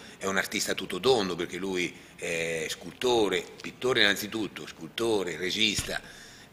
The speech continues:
è un, è un grande, una grande figura del panorama artistico italiano vivente, perché Paladino è del quarantasette, mi sembra, quarantasette o quarantotto.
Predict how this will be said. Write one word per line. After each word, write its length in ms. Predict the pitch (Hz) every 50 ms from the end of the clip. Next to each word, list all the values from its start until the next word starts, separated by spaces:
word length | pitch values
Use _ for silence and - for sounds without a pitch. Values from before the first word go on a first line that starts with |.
| - -
è 320 | - - 71 73 87 85 92
un, 440 | 101 104 104 101 98 95 92 92 - - - - - - - - - - - - - - - - - - - - -
è 80 | 110
un 280 | 110 113 117 113 107 107
grande, 840 | 110 135 135 143 143 147 139 131 131 135 135 110 - - - - - - - - - - - - - -
una 100 | - 107
grande 240 | 104 117 127 127 120
figura 580 | 107 110 110 107 104 104 104 104 101 95 90 - - - - - - - - - - - - - - -
del 120 | - 98 92
panorama 580 | - 110 98 98 98 104 101 98 98 98 90 - - - - - - - - - - - - - - - - - - - - - - - - -
artistico 560 | - 95 95 - - 117 104 - - 107 95
italiano 540 | 98 85 113 110 104 92 87 82 87 87 87 -
vivente, 640 | 87 95 101 95 113 120 104 85 80 76 - 76 71 - - - - - -
perché 260 | - 80 - 85 76
Paladino 480 | 78 78 80 90 104 107 92 82 71 69 - - - -
è 80 | - 78
del 180 | 82 90 82
quarantasette, 720 | - 90 87 90 92 90 101 90 - 107 98 - - -
mi 100 | 80 78
sembra, 380 | - 87 87 90 87 80 78 76 71 - - - - - - - -
quarantasette 460 | - - 95 92 90 - 101 101 98 92
o 40 |
quarantotto. 680 | 82 90 98 107 92 - 87 87 92 87 - - - -